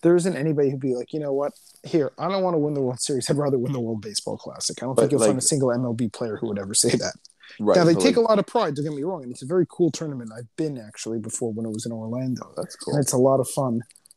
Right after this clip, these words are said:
Speaker 1: Um, and it's, it's nice to see everybody represent their team pride. And, and it is, again, a generally fun tournament, but it is not the same as a World Series.
Speaker 2: Right, but, and, like,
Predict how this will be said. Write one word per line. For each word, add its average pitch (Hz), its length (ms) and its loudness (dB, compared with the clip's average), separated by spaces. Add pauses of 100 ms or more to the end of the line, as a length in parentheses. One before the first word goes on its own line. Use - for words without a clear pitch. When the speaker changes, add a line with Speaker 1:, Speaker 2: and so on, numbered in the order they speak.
(140)
Speaker 1:
Um, 107 520 -6 (240)
and 139 160 -2
it's, 117 220 0
it's - 180 -2
nice 143 200 -4
to 147 100 -6
see 147 140 0
everybody 131 280 0
represent 127 460 -4
their 123 140 0
team 127 260 -4
pride. 120 560 -4
And, 107 140 -8
and 147 260 -4
it 175 260 2
is, 156 200 6
again, 165 320 4
a 135 40 -4
generally 147 300 -6
fun 139 180 -10
tournament, 131 400 -16
but 139 140 -2 (460)
it 156 100 4
is 147 180 2
not 127 360 -6
the - 80 -8
same 107 340 -2
as 104 140 -6
a 101 280 -4 (200)
World 90 260 -4
Series. - 400 -6 (400)
Speaker 2:
Right, - 260 2
but, 101 220 2 (280)
and, 90 200 -2
like, 87 300 -4